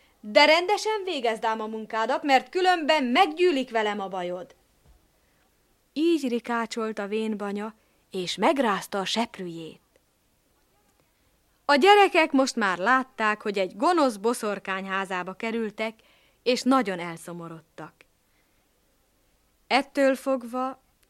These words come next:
Juliska reggeltől estig dolgozott. Jancsi meg a tyúkolban búslakodott naphosszat. Igaz, hogy a banya jó ételeket adott neki, de csak azért, hogy aztán megehesse Jancsit.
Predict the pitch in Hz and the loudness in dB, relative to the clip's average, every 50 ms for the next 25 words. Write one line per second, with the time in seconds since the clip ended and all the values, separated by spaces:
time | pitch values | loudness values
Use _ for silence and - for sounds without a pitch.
0 | _ _ _ _ 170 214 240 247 247 220 - - - 240 226 202 196 202 196 190 | _ _ _ _ -6 -4 -2 -2 -2 -2 -4 -6 -4 -4 -4 -2 -4 -4 -6 -6
1 | 190 202 202 202 190 - 208 196 190 185 190 190 - - 208 196 180 175 170 160 | -6 -6 -6 -6 -8 -8 -8 -8 -6 -6 -8 -8 -10 -12 -12 -14 -12 -14 -14 -12
2 | 156 160 156 165 165 151 165 160 156 - _ _ _ _ _ _ _ _ _ _ | -12 -12 -12 -12 -14 -14 -14 -16 -16 -18 _ _ _ _ _ _ _ _ _ _
3 | _ _ _ _ _ - 330 381 415 427 392 - - 392 370 370 359 349 359 339 | _ _ _ _ _ 0 4 6 6 6 4 4 2 2 4 4 2 2 0 0
4 | - 330 302 247 208 - - 202 196 190 185 202 196 202 202 233 240 226 - 226 | 0 -2 -2 -2 -2 -4 -4 -2 -2 -2 -2 -2 -4 -4 -4 -6 -6 -4 -4 -6
5 | 214 214 240 226 214 220 220 - 202 175 170 - - - 175 165 - - - 165 | -6 -4 -4 -4 -4 -6 -6 -6 -8 -8 -8 -10 -12 -14 -14 -14 -14 -14 -14 -14
6 | 156 156 - _ _ _ _ _ _ _ _ _ _ _ _ _ _ _ - 349 | -16 -18 -20 _ _ _ _ _ _ _ _ _ _ _ _ _ _ _ 0 2
7 | 359 294 240 196 170 - - 202 190 190 185 175 175 208 208 214 202 190 190 208 | 2 4 2 0 0 -4 -8 -8 -6 -6 -6 -4 -2 -2 -2 -2 -2 -2 -2 -2
8 | 220 233 226 - - 220 208 208 - 208 196 196 196 - 208 196 202 208 214 214 | -2 -2 -2 -4 -4 -4 -4 -4 -4 -4 -4 -4 -4 -4 -6 -6 -6 -6 -6 -6
9 | 214 214 - 233 233 226 - 262 262 - _ - - _ - 330 349 - 381 370 | -6 -6 -6 -6 -6 -6 -6 -8 -8 -8 _ -20 -10 _ 4 4 4 4 2 4
10 | - 415 403 285 277 269 285 277 302 311 277 320 302 311 - 349 349 359 359 330 | 6 6 6 6 6 4 4 4 2 0 0 0 -2 0 2 2 2 4 4 2
11 | 277 208 196 190 190 185 180 - - 190 185 185 175 175 170 165 - - 170 147 | 2 2 -2 -4 -4 -4 -6 -6 -6 -6 -6 -6 -6 -8 -8 -10 -10 -10 -10 -12
12 | - _ _ | -14 _ _